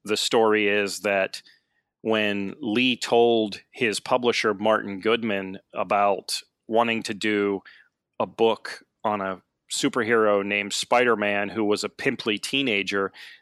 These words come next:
that Goodman basically threw him out of his office and said, "No way," which forced, forced, uh, Lee to kind of sneak Spider-Man and the Spider-Man story into the last issue of Ama-,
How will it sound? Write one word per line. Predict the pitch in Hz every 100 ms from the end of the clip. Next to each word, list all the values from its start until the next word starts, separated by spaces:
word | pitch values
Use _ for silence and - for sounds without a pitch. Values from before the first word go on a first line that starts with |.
| -
that | 107 92
Goodman | 135 139 110 104
basically | 117 - - 107
threw | 104 - 117
him | 110
out | 107 101
of |
his | 101 98
office | 101 110 98 - 104
and | 90
said, | 120 98
"No | 98 95
way," | 92 101 95 85 - _ _ _
which | 107 -
forced, | - - 113 110 - - - - - - - -
forced, | - 156 139 - -
uh, | - 120 110
Lee | 110 120 120
to | 110
kind | - 120
of | 107
sneak | - - - 131 123
Spider-Man | - - 120 117 110 107 104 101
and | 98
the |
Spider-Man | - - 107 104 104 101
story | - 135 139 110 107
into | 113 110 107
the | 104 95 _
last | - 107 110 107 - 113
issue | - 110 101
of | 98
Ama-, | 104 101 101 95